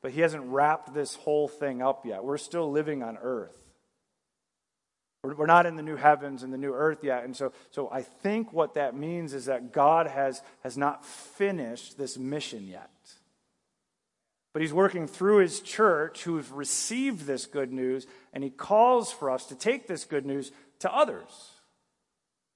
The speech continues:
So do you recognize that God is calling you to share this grace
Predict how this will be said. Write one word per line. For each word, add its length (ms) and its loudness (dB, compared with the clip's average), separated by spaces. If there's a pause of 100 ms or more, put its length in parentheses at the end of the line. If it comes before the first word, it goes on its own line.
(640)
So 60 -4
do 80 -6
you 80 -2
recognize 500 6
that 160 2
God 160 6
is 100 -6
calling 560 0
you 300 -14 (1120)
to 80 -8
share 460 2
this 240 -2
grace 580 -14